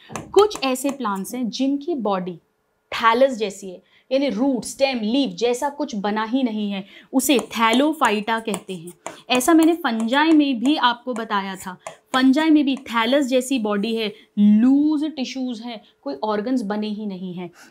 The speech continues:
यहाँ पर इसमें एल्गी आता है, एल्गी, ग्रीन एल्गी, ब्राउन एल्गी, रेड एल्गी। But इसके बाद जो ग्रुप आया उनमें रूट like, स्टेम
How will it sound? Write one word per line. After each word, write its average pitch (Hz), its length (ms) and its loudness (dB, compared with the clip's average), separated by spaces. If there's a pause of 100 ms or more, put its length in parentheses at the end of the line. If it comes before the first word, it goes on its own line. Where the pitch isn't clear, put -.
यहाँ 269 440 6
पर 240 180 -2
इसमें 247 320 -4 (140)
एल्गी 220 480 0
आता 180 280 -6
है, 170 200 -8 (200)
एल्गी, 175 300 -10 (1200)
ग्रीन 277 400 6
एल्गी, 240 360 0
ब्राउन 226 420 0
एल्गी, 208 340 -4
रेड 185 240 -14
एल्गी। 160 300 -20 (720)
But 330 240 4
इसके 294 340 -4
बाद 226 380 -4
जो 277 140 -6
ग्रुप 240 280 -6
आया 185 260 -8 (200)
उनमें 277 440 -2
रूट 254 320 -2
like, 214 480 0
स्टेम 247 360 -2